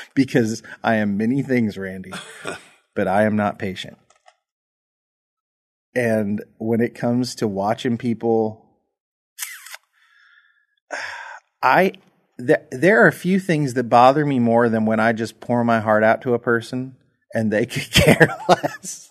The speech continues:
Speaker 2: Yeah.
Speaker 1: Like, when I'm just looking at their eyes and going, "You are not registering <laughs> what I'm saying to you."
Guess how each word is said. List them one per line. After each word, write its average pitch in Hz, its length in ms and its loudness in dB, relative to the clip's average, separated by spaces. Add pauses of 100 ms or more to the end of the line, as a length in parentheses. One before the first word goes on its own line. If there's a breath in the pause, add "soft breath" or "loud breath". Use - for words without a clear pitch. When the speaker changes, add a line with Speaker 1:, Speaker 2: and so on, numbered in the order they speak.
Speaker 2:
Yeah. 190 120 2
Speaker 1:
Like, 254 400 6
when 151 200 8
I'm 170 220 8
just 202 260 8
looking 151 480 4
at 165 120 4
their 139 160 6
eyes 120 340 6
and 117 120 -2
going, 110 300 0
"You 120 460 0 (300 loud breath)
are 101 160 -4
not 104 440 0 (400 soft breath)
registering 113 880 0
<laughs> - 40 -6
what 147 240 6
I'm 170 320 4
saying 107 440 -4
to 95 60 -16
you." 95 140 -14